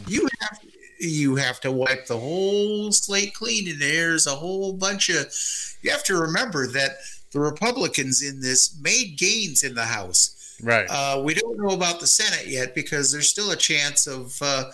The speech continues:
Speaker 1: of there being, you know, of it being, what is it? If, if, uh, both, uh,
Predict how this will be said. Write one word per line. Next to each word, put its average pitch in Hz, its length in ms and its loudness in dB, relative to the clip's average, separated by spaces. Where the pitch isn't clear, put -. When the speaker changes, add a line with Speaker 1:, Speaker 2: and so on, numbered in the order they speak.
Speaker 1:
of 143 220 -2
there 147 120 0
being, 143 400 2
you 147 140 0
know, 135 160 0
of 131 120 -4
it 135 140 -2
being, 143 380 0
what 170 140 0
is 156 140 4
it? 117 200 -8
If, - 380 -6
if, - 400 -4
uh, 127 240 -2
both, 190 440 0
uh, 160 340 0